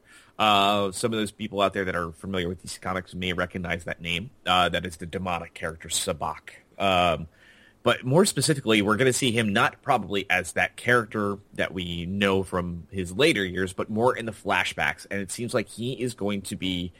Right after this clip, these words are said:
one of the Russian mobsters Ollie is dealing with in the flashback stories prior to him coming back to Starling City,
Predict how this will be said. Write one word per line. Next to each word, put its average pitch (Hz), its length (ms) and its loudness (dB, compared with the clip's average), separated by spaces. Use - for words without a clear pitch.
one 104 180 0
of 120 80 2
the 117 100 2
Russian 101 340 2
mobsters 87 520 -2
Ollie 85 320 -2
is 90 180 -8
dealing 85 300 -4
with 87 180 -6
in 90 240 0
the 87 80 -4
flashback 82 500 -2
stories 80 320 -8
prior 90 380 0
to - 80 -18
him 87 300 -8
coming 90 420 -8
back 87 320 -2
to - 140 -8
Starling 87 500 -4
City, - 440 -10